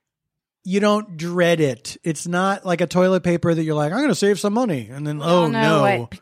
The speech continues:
Speaker 2: toilet paper we're talking about.
Speaker 1: Like the
Speaker 2: Mm-hmm.
Speaker 1: toilet paper at your job. <laughs> We've all had those jobs where it's like, "Hey, man." <laughs>
Speaker 2: At the, like, the D-, D M V or something.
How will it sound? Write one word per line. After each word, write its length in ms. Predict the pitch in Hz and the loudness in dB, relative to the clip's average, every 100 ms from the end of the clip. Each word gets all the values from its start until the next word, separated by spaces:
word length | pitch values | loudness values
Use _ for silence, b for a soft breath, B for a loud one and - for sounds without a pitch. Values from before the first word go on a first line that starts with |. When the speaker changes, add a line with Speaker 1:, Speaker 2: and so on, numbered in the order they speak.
| - | -8
Speaker 2:
toilet 300 | 202 180 160 | -2 -2 -2
paper 260 | 165 151 | -4 -6
we're 140 | 147 139 | -8 -8
talking 340 | 135 127 131 | -8 -10 -8
about. 420 | 113 104 85 - | -10 -12 -16 -10
Speaker 1:
Like 180 | - 190 | -4 -2
the 40 | 202 | 0
Speaker 2:
Mm-hmm. 100 | 240 | 0
Speaker 1:
toilet 160 | 254 | 0
paper 260 | 240 240 240 | 0 0 0
at 100 | 233 | 0
your 120 | 240 | -4
job. 520 | 180 185 226 190 151 147 | -2 2 2 2 0 0
<laughs> 1900 | 440 508 - - 440 262 - - - - 494 719 740 831 762 - - - - | -2 -6 -4 -4 -4 -8 -8 -10 -10 -14 -16 -20 -20 -20 _ -20 -20 -20 -4
We've 140 | 311 | 0
all 160 | 285 254 | 4 2
had 240 | - 254 | 2 0
those 340 | 214 - 277 214 | 0 0 -2 -4
jobs 680 | - 254 269 233 277 202 - B - | -8 0 0 0 -6 -6 -16 B -2
where 120 | 214 | -2
it's 100 | 208 | 2
like, 140 | 220 | 0
"Hey, 120 | 220 202 | 2 2
man." 320 | 156 151 151 - | 2 2 -2 -8
<laughs> 300 | - 247 262 | -8 -8 -6
Speaker 2:
At 180 | 254 | -4
the, 80 | 247 | 0
like, 240 | 240 233 208 | 0 0 2
the 180 | 208 | 0
D-, 320 | 196 175 214 220 | 0 -2 -2 -2
D 260 | 185 233 | 0 2
M 80 | 226 | 2
V 260 | 185 208 202 | 0 -2 -2
or 100 | 190 | -4
something. 640 | 185 175 165 160 165 185 | -10 -12 -14 -18 -18 -20